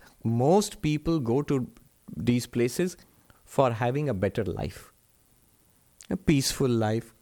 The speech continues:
Let my family be all right. Let me get peace of mind. Let my health be all right. Let my finances be okay. Let God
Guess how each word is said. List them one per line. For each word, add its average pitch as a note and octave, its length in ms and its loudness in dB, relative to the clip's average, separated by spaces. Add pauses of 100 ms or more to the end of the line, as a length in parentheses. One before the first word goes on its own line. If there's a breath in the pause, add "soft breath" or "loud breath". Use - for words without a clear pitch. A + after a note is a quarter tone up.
(140)
Let A#2+ 200 0
my G#2 120 2
family C#3 380 0
be C#3 160 0
all C3 140 2
right. C3+ 220 0
Let G2+ 220 -2
me A2+ 60 -2
get G#2+ 200 -2
peace B2 240 -2
of C#3 220 -2
mind. C#3 360 0 (200 soft breath)
Let G#2 240 -2
my G#2+ 420 0 (200 loud breath)
health C3+ 300 2
be C3+ 140 2
all C3+ 160 4
right. C3+ 300 0
Let A2+ 180 -2
my G2+ 140 -2
finances C3 560 -2
be C3+ 180 2
okay. C3+ 300 0
Let A#2 200 -2
God A#2 280 2